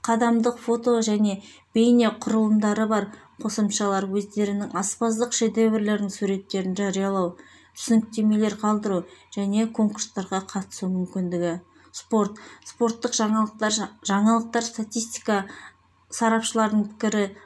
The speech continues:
жанкүйерлермен және достармен қарым-қатынас, билеттерді сатып алу, кез келген іс-шараға онлайн режимді сатып алу. Ойындар, сүйікті футбол командасының ойыншысы болу, жарыстарға қатысу, мұның барлығы ойын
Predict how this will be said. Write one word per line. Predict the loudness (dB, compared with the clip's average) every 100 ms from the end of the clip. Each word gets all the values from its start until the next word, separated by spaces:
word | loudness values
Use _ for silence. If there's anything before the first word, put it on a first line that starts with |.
| 0
жанкүйерлермен | 4 4 6 4 6 4 4 2
және | 4 2 2
достармен | -4 -4 -4 -4 -4 -4
қарым-қатынас, | -2 -2 -4 -6 -4 -6 -6 -12 _ -2
билеттерді | 2 2 2 0 0 0
сатып | -4 -2 -2 -2
алу, | -2 0 -2 -8 -20 -14 -2
кез | -2 0
келген | -2 -2 -2
іс-шараға | -2 -2 -2 -2 -4 -4 -2
онлайн | -2 0 2 2
режимді | 2 0 0 -2 -4
сатып | -4 -4 0 0
алу. | 2 -2 -6 -18 -20 -20 -20 -2
Ойындар, | 4 6 6 4 0
сүйікті | 0 -2 -2 0 2
футбол | 2 4 4 4
командасының | 2 4 6 4 0 -4 -4
ойыншысы | -4 -2 -2 0 0
болу, | 2 2 0 -6 -18 -14
жарыстарға | -2 0 0 0 0 2 0
қатысу, | 0 -4 -2 0 2 2
мұның | 2 2 2
барлығы | 2 2 4 4 2 0 -4
ойын | -2 2 4 4